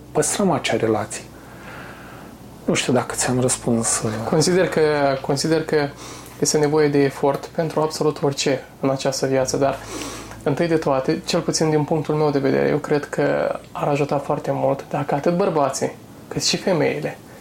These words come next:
Speaker 2: și-ar înțelege rolul.
Speaker 1: Da.
Speaker 2: Și-ar înțelege rolul și atunci bărbații și femeile, mai ales în relația de cuplu, ar înceta acest, uh,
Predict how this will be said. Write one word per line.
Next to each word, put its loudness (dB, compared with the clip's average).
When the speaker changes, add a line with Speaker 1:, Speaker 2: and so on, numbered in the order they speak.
Speaker 2:
și-ar 0
înțelege 2
rolul. 0
Speaker 1:
Da. 0
Speaker 2:
Și-ar 0
înțelege 2
rolul 2
și -2
atunci 2
bărbații 0
și -14
femeile, 2
mai 2
ales 0
în 2
relația 2
de 2
cuplu, 0
ar -2
înceta 0
acest, -2
uh, -4